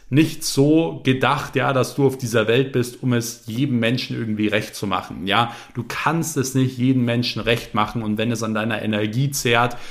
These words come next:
ja, und wenn es dir nicht gut tut, wenn es dich runterzieht oder auch, äh, dich in deinem Unternehmen runterzieht, dann solltest du bereit sein, dich auch von der einen oder anderen Person eben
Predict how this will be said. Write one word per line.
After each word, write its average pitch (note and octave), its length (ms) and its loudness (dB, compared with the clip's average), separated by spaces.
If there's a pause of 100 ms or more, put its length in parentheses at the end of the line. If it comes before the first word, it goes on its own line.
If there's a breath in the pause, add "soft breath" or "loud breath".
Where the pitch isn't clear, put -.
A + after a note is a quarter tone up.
(200 loud breath)
ja, A2 120 2
und A#2 100 0
wenn A2+ 140 0
es G#2+ 140 -6
dir A#2 100 -2
nicht A2+ 220 -4
gut D3 240 -2
tut, A#2+ 200 0
wenn A2 140 0
es A2 160 -4
dich B2+ 260 0
runterzieht B2 640 2
oder G#2+ 140 0
auch, A2 280 2 (300 loud breath)
äh, A2+ 260 0
dich A2+ 240 -2
in A#2+ 80 2
deinem A#2 240 2
Unternehmen A#2+ 440 2
runterzieht, A#2 640 0
dann G#2+ 160 2
solltest A#2 500 0
du A#2 80 0
bereit G#2+ 400 0
sein, G#2+ 380 -2 (240 loud breath)
dich - 200 -4
auch A2+ 220 4
von G#2+ 180 -2
der - 160 0
einen A2 200 0
oder A2 180 -2
anderen G#2 380 0
Person G2+ 400 -4
eben F#2+ 320 -4